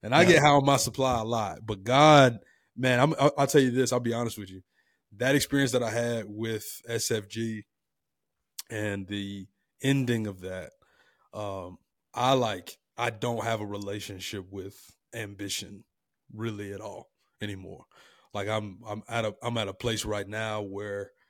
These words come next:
Speaker 1: like, when I, when I get the sense that I'm kinda feeling myself, I, like, immediately, I'm like, "Yo, like,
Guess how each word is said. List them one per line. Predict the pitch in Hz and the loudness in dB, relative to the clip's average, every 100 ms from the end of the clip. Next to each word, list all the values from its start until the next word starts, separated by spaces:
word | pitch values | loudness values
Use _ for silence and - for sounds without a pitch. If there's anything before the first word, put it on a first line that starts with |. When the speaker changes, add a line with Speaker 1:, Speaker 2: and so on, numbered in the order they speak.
| _ _ 113 | _ _ -8
Speaker 1:
like, | 104 | -6
when | 101 113 | -4 -6
I, | 95 - _ | -6 -10 _
when | 117 107 | -10 -8
I | 101 95 95 - 104 | -8 -10 -12 -18 -6
get | 123 120 | -6 -4
the | 98 | -4
sense | - 120 117 | -2 0 -4
that | 107 | -6
I'm | 101 | -8
kinda | - 110 90 | -8 -8 -6
feeling | - 135 135 | -4 -2 0
myself, | 135 127 143 139 127 - _ _ _ | -2 0 0 -2 -4 -12 _ _ _
I, | 110 | -4
like, | 117 101 90 | -4 -4 -8
immediately, | 101 104 110 107 107 98 101 | -12 -8 -8 -6 -8 -10 -12
I'm | 98 | -10
like, | 98 92 | -10 -10
"Yo, | 92 85 76 _ | -12 -14 -16 _
like, | - - | -20 -20